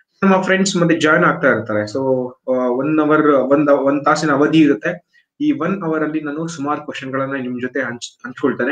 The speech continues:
So, ಅದ್ರದ್ದು ಬ್ಯಾಕ್ ಗ್ರೌಂಡ್ ಗಳನ್ನ ನಿಮ್ಗೆ ಕೊಡ್ತೇನೆ. So, ಅದ್ರ, ಅದ್ರ information ನೀವು collect ಮಾಡ್ಕೊಂಡು ಈ exam ಅಲ್ಲಿ ನೀವು ಅದನ್ನ ಉಪಯೋಗ ಮಾಡ್ಬೋದು, Right?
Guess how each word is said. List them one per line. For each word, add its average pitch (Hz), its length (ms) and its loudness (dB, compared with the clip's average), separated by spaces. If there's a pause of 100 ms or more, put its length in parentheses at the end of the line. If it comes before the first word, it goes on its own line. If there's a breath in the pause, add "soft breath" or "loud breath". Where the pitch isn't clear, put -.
So, - 440 -2
ಅದ್ರದ್ದು 131 300 2
ಬ್ಯಾಕ್ 131 220 4
ಗ್ರೌಂಡ್ 147 240 4
ಗಳನ್ನ 131 280 2
ನಿಮ್ಗೆ 120 260 -2
ಕೊಡ್ತೇನೆ. 123 440 -6
So, 131 500 0 (320)
ಅದ್ರ, 135 200 0
ಅದ್ರ 135 220 2 (380)
information 165 680 0
ನೀವು 151 160 2
collect 139 260 2
ಮಾಡ್ಕೊಂಡು 156 300 0
ಈ 139 140 4
exam 135 240 2
ಅಲ್ಲಿ 147 180 2
ನೀವು 139 140 0
ಅದನ್ನ 202 200 -2 (400)
ಉಪಯೋಗ 139 320 0
ಮಾಡ್ಬೋದು, 101 440 -6 (120)
Right? 202 220 0